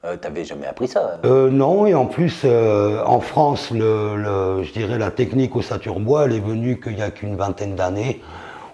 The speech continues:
Speaker 2: où elle était utilisée dans les zones montagnes, mais elle n'était pas démocratisée. Qu'aux États-Unis, les pionniers, quand ils sont arrivés là-bas,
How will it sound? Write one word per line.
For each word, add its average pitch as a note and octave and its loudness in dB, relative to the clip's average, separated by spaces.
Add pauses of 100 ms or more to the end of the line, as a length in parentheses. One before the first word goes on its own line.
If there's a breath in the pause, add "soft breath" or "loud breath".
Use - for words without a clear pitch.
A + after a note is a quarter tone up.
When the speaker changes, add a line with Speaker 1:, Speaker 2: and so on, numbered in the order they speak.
Speaker 2:
où A2 4
elle G#2+ 4
était G#2 2
utilisée A2+ 2
dans A#2 2
les G#2+ 4
zones G#2+ 2
montagnes, A2+ 0 (400 loud breath)
mais F#2+ -2
elle F#2 2
n'était F#2 -2
pas C3 2
démocratisée. A2 -2 (560 soft breath)
Qu'aux A2+ 4
États-Unis, A#2 2
les D#3 4
pionniers, B2 2
quand G#2 -2
ils G#2 -2
sont - -10
arrivés G#2 -4
là-bas, G2 2